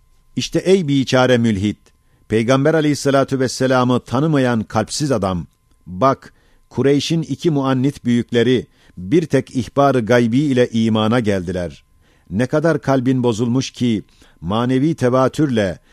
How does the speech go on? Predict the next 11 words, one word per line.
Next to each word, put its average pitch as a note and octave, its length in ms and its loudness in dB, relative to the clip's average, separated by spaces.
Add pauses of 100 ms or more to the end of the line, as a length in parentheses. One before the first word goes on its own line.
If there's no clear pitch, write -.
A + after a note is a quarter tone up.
(160)
bu G#2+ 180 -6
ihbar-ı C3 500 0
gaybi C3 420 2
gibi B2 320 0
binler C3 360 2
mucizatı A#2+ 640 0
işitiyorsun, A#2+ 920 -2 (360)
yine A#2 300 -2
kanaatı A#2 520 -2
taammen G#2 580 0
gelmiyor. G2+ 640 0